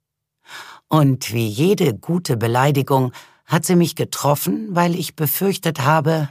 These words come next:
sie könnte wahr sein. Ich habe nicht sofort verstanden, warum sie in ihren Mails plötzlich einen anderen Ton angeschlagen hat.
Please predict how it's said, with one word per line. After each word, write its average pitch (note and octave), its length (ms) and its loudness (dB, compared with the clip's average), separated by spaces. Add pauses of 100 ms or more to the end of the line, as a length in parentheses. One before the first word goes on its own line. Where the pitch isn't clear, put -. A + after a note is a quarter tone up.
sie - 180 -4
könnte D3+ 360 0
wahr D3 240 4
sein. - 440 -10 (1800)
Ich C3+ 240 0
habe C3 200 2
nicht C3+ 240 0
sofort B2+ 420 -4
verstanden, C3 720 -2 (460)
warum D3 300 4
sie C3+ 200 2
in B2 140 0
ihren A#2 300 0
Mails D3 420 -2
plötzlich - 640 -4
einen A2+ 200 0
anderen C3+ 500 -2
Ton D#3 360 0
angeschlagen G2+ 840 -6
hat. - 240 -16